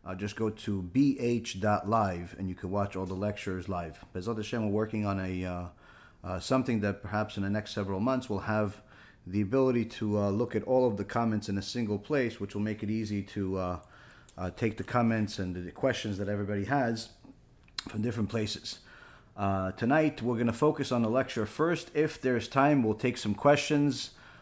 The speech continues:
Uh, we're gonna try to keep it only focused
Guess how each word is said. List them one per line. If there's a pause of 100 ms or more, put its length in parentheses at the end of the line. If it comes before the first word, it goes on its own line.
(160)
Uh,
we're
gonna
try
to
keep
it (200)
only
focused